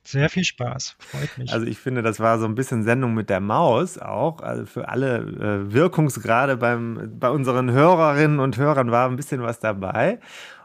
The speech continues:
Speaker 2: Und ich empfehle Tour natürlich. Ketten werden ja auch getestet, ne?
Speaker 1: Ja, ja, wir testen Ketten.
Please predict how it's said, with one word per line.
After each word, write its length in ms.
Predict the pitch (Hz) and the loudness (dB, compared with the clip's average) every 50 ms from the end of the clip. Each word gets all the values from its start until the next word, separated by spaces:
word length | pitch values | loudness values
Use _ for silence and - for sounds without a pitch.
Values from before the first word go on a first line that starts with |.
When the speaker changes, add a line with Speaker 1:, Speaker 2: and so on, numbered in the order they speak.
| _ | _
Speaker 2:
Und 460 | - 131 120 117 113 113 117 113 110 - | -8 -4 -2 -2 -2 -2 -4 -6 -6 -6
ich 240 | 104 104 113 - | -8 -8 -6 -6
empfehle 720 | 131 135 117 - - 131 131 127 127 120 120 120 120 120 - | -6 -8 -6 -4 -2 -2 0 0 0 -2 -2 -2 -2 -4 -8
Tour 380 | - - 139 127 123 131 135 135 | -10 -8 -6 -4 -2 -2 -2 -2
natürlich. 680 | 135 139 131 - - 139 139 135 135 135 131 - - - _ - 110 104 - - - | -4 -6 -8 -8 -8 -8 -6 -6 -6 -8 -8 -12 -18 -20 _ -16 -16 -16 -16 -16 -8
Ketten 360 | - 117 117 - - 123 117 | -4 -4 -4 -2 -2 -2 0
werden 180 | 123 131 123 123 | 0 2 2 0
ja 80 | 120 | 0
auch 100 | 113 117 | -2 -4
getestet, 560 | - 135 127 - - 143 131 - - 90 - - | -6 -8 -8 -6 -6 -8 -8 -8 -12 -14 -12 -10
ne? 200 | 92 101 127 - _ _ _ - - | -10 -10 -10 -12 _ _ _ -2 2
Speaker 1:
Ja, 180 | 139 139 135 | 4 6 6
ja, 380 | 135 143 160 175 160 127 117 117 | 6 6 6 4 4 4 2 0
wir 180 | 123 139 139 - | -2 -4 -4 -2
testen 380 | - 135 139 - - - 180 | 0 0 -2 -2 -4 -6 -6
Ketten. 580 | - - 160 170 - - 185 196 208 208 185 | -4 -2 -2 -2 -2 -2 -2 -2 -2 -2 -4